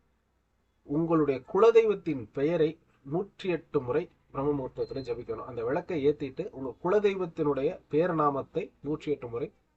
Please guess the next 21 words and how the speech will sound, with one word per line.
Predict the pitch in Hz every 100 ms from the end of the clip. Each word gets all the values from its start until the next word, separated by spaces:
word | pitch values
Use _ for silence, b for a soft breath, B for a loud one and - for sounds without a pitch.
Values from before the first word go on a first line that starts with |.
| _ _ _
சொல்லி | - 135 139 180 - _ _
உங்களுடைய | 131 151 147 131 117
கஷ்டங்கள், | 131 - 165 147 147
உங்களுடைய | 135 123 117 110
பிரச்சனைகளை | 127 - 151 135 117 139
அவங்க | - 117 120
கிட்ட | 104 104 - - _ _ _ _ _ -
சொல்லணும். | 110 98 -
"சார், | - 147
எனக்கு | 139 120 -
குலதெய்வம் | 170 185 160 127
தெரியாது" | 151 170 165 143
அப்படின்னீங்கன்னா, | 123 120 117 120 170 -
உங்களுக்கு | 135 139 135 127
இஷ்ட | 135 - 208
தெய்வமா | 165 160 165
நீங்க | 147 135
எந்த | 131 170
தெய்வத்தை | 156 143 139 135
வழிபாடு | 123 127 120
பண்றீங்களோ, | 113 107 107 107